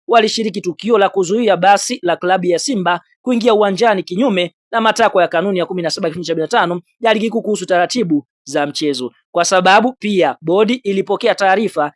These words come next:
ya ofisa usalama wa mchezo ambayo imeainisha matukio kadhaa yaliyoambatana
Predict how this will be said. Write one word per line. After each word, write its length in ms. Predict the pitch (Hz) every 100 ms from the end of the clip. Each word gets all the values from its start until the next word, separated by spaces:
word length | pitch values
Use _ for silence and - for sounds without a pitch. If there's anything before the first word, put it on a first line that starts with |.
| _
ya 140 | - 226
ofisa 320 | 208 240 185
usalama 500 | 160 160 160 196 226
wa 100 | 202
mchezo 360 | 202 233 180 170
ambayo 640 | 156 160 190 160 202 269 - _
imeainisha 680 | - 240 240 240 233 - 156 - _
matukio 360 | 170 175 - 180
kadhaa 380 | 165 143 175 226
yaliyoambatana 800 | 190 202 180 175 262 185 175